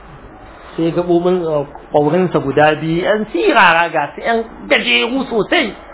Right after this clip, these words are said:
sai suka bayyana. Sai sahabbai suka kyalkace da dariya.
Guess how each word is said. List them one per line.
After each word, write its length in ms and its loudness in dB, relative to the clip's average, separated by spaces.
sai 180 6
suka 220 0
bayyana. 480 0
Sai 120 2
sahabbai 380 0
suka 140 -6
kyalkace 460 -6
da 80 -4
dariya. 280 -6